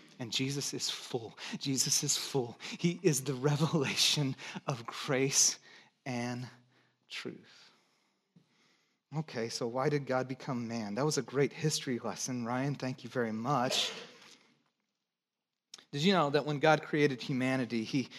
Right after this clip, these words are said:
he didn't say, "You're basically good." He said, "You're very good." 'Cause everything God cr-, makes is good because his glory, he is the fullness of goodness.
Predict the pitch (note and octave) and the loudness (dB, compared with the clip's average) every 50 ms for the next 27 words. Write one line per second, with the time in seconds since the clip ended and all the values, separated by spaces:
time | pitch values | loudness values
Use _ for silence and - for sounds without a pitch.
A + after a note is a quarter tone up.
0 | - - - - D#3 D3+ E3+ D#3+ C3+ - - E3 C#3 C3 C3+ C3 A#2 G#2+ C3 B2+ | -18 -12 -6 0 4 4 4 4 4 2 4 6 6 6 4 2 2 2 2 4
1 | C3+ C3 - C3+ - D3+ C#3 B2 C3+ C#3+ C3 B2 C#3+ C3+ - - C3 B2 B2 C3+ | 4 4 2 0 0 -2 0 2 4 2 2 2 2 0 2 2 2 2 2 -2
2 | A#2 A2 B2+ B2 B2 G#2+ G2+ F#2+ F#2+ F2+ F2+ - - - - _ _ _ _ _ | 0 0 0 2 2 0 -2 -4 -6 -8 -10 -14 -20 -20 -20 _ _ _ _ _
3 | _ _ _ _ _ _ _ _ _ _ _ _ _ _ _ _ _ _ - E3+ | _ _ _ _ _ _ _ _ _ _ _ _ _ _ _ _ _ _ -6 -6
4 | D3+ F3 - G3+ G#3+ G3+ A#3 A#3+ - - A3 F#3+ E3 C#3 E3+ F3+ D3+ D3+ - - | -4 2 6 8 8 10 8 6 4 4 4 4 4 6 8 8 8 8 6 2
5 | - F#3 E3 D#3+ D#3 C#3 - - - F3 D3+ - A#2+ E3 C#3+ C3+ C3+ D#3+ D3+ - | -4 -2 2 2 2 4 2 2 2 2 2 4 4 4 4 4 2 0 -2 -2
6 | - - F#3 E3 D3+ - - - - - - G#3+ G3+ D3+ D3+ - - F#3+ F#3 G#3 | 2 4 6 6 4 4 -2 -8 -2 6 8 8 8 8 6 0 2 8 10 12
7 | G#3+ G#3 G3+ F3+ D#3 D#3 D3 D3 - - - - A3 A3 G3+ G#3 - G3+ F#3 E3+ | 12 12 10 8 6 4 4 2 -2 -2 4 8 10 10 10 10 10 10 10 10
8 | D#3+ D3+ B2+ D3 D#3+ - - - - A3+ A3 G3+ F3+ F3 D#3+ C#3+ - - F3 - | 10 6 6 4 4 2 2 4 8 8 8 8 8 6 4 4 4 2 2 -2
9 | - _ - - - - - - - B2+ G#2 G#2 - - - - - - | -12 _ -20 -18 -18 -18 -10 -6 -6 -6 -6 -6 -10 -8 -6 -4 -4 -6